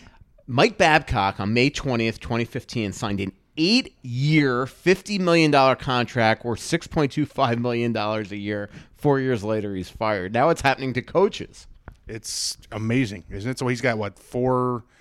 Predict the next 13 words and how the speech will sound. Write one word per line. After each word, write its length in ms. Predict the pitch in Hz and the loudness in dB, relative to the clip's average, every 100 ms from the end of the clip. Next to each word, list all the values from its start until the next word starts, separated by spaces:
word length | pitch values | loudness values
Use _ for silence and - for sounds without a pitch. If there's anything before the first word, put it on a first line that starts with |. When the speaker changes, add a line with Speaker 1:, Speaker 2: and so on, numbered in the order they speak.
| _ _ _ - | _ _ _ -2
Speaker 2:
four 160 | 139 | 2
and 60 | 135 | 2
a 40 | |
half 240 | 127 131 127 | 2 0 0
years 360 | 123 139 127 | 2 2 2
left 440 | 120 123 151 - - _ _ - | 0 0 0 -8 -18 _ _ -8
on 120 | 127 | -2
that 200 | 127 123 | -2 -2
contract? 480 | - 131 135 151 160 | -2 -4 -2 -4 -2
Speaker 1:
Yeah. 220 | 113 90 - _ _ _ _ | -4 -4 -8 _ _ _ _
Speaker 2:
And, 440 | 107 104 98 95 95 - - - - _ - | -8 -6 -6 -8 -12 -18 -20 -20 -20 _ -18
oof, 280 | 101 85 - - | -16 -12 -12 -14
I 40 | - | -18